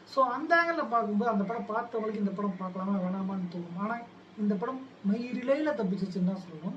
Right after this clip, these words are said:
மை ரிலேல தப்பிச்சுன்னு தான் சொல்லணும். ஏன்னா, இந்த படத்தை அதிகமா தாங்கி பிடிச்சிருக்குது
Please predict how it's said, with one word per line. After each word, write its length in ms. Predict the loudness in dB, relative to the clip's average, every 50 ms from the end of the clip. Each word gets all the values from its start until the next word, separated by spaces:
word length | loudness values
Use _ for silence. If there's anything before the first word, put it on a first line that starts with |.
| -2 0
மை 160 | 0 2 2
ரிலேல 360 | 2 2 2 2 2 2 0
தப்பிச்சுன்னு 420 | 0 -2 -4 -4 -4 -4 -4 -2 -2
தான் 200 | -4 -4 -4 -8
சொல்லணும். 440 | -10 -10 -8 -8 -8 -10 -12 -18 -20 -20 -20 -20 -20 -12 -6 -4
ஏன்னா, 300 | -2 0 0 0 -2 -2 -6 -14 -20 -20 -20 -20 -20 -20 -20 -12 -6 -2
இந்த 120 | 0 0
படத்தை 380 | 2 2 2 0 0 -2 -2 0
அதிகமா 320 | 0 0 -2 -2 -4 -4 -4 -4
தாங்கி 260 | -4 -4 -4 -4 -6
பிடிச்சிருக்குது 580 | -6 -4 -4 -4 -2 -2 -2 -2 -2 -4 -4